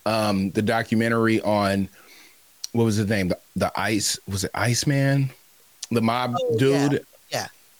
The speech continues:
Speaker 2: Uh, the enforcer for the, yeah.
Speaker 1: Yeah.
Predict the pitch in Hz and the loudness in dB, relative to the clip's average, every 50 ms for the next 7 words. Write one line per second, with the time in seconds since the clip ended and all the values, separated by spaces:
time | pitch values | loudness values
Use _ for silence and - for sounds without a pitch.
0 | _ - _ _ _ _ _ _ _ _ 139 143 139 135 131 117 131 127 123 123 | _ -20 _ _ _ _ _ _ _ _ -6 -4 -4 -4 -4 -4 -4 -4 -4 -4
1 | - 139 135 131 - 170 156 147 - 139 135 135 131 - - - - - 143 131 | -4 -6 -8 -4 -2 -2 -2 0 -2 -2 -4 -6 -8 -10 -18 -18 -10 -8 -6 -6
2 | 135 - 143 143 113 127 147 170 165 120 95 87 | -6 -6 -6 -6 -2 2 2 2 2 2 0 -4